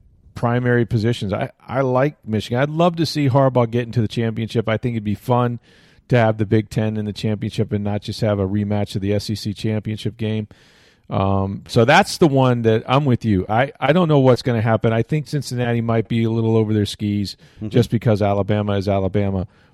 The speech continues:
Speaker 1: But the Michigan-Georgia game, I think, is a very even game, and I think either team, I think this one is gonna be the one that's the most competitive, uh, tonight.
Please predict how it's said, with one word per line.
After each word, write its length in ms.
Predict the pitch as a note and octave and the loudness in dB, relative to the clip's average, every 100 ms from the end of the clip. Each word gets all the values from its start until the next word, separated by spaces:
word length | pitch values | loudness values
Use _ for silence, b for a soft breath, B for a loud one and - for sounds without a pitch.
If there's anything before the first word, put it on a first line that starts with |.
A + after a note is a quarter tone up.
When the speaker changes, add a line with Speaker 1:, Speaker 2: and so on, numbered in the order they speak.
| b | b
Speaker 1:
But 180 | G#2+ G#2+ | 0 2
the 80 | |
Michigan-Georgia 960 | G#2 B2 C#3 D3+ C#3 B2+ G#2+ A2+ B2 C3+ | 0 0 -2 -4 -4 -2 2 4 4 0
game, 360 | C3 C#3 C#3 - | -2 -4 -6 -6
I 160 | G#2+ A2 | -4 -2
think, 320 | A2+ G#2+ - | -2 -4 -6
is 180 | G#2 G2 | -4 -2
a 60 | |
very 300 | G2 G#2 G2+ G2+ | 0 0 0 -2
even 420 | G#2 G#2 G2 F#2+ | -4 -2 -2 -2
game, 300 | G2 G2 G2+ | -2 -4 -4
and 140 | - G2 | -6 -6
I 240 | G2+ G2+ | -4 -4
think 280 | G#2 A2 G2 | -4 -6 -6
either 260 | A2 G#2 G2+ | -4 -2 -2
team, 400 | - G2 G2 G2 b b b | -4 -8 -6 -8 b b b
I 100 | B2 | 0
think 200 | C3 A#2 | 0 2
this 180 | A#2+ - | 0 0
one 120 | G#2 | -4
is 180 | G2 F#2+ | -4 -4
gonna 160 | G2 | -2
be 100 | F#2+ | 0
the 80 | F#2+ | 0
one 160 | F#2+ F#2 | -2 -6
that's 140 | - | -8
the 60 | F#2+ | -6
most 200 | F#2 - | -4 -4
competitive, 600 | F#2+ - F#2 F2 E2+ D#2 _ b b b | -6 -2 -2 -2 -4 -8 _ b b b
uh, 180 | F#2 D#2+ | -6 -6
tonight. 360 | - F2 D#2+ | -4 -4 -6